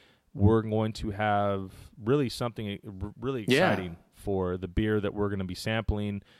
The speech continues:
Speaker 1: And I re-, like I mentioned earlier, I recently took a trip down to L A and was fortunate enough to score some cans of, as of
Speaker 2: Mm-hmm.
Speaker 1: today, which is what,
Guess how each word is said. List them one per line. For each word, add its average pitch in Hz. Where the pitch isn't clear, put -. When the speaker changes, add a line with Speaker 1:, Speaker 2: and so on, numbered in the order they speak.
Speaker 1:
And 92
I 95
re-, 101
like 98
I 101
mentioned 101
earlier, 104
I 98
recently 98
took 98
a 95
trip 104
down 95
to 98
L 98
A 143
and 98
was 98
fortunate 123
enough 101
to 101
score 110
some 104
cans 101
of, 101
as 104
of 92
Speaker 2:
Mm-hmm. -
Speaker 1:
today, 123
which 104
is 95
what, 98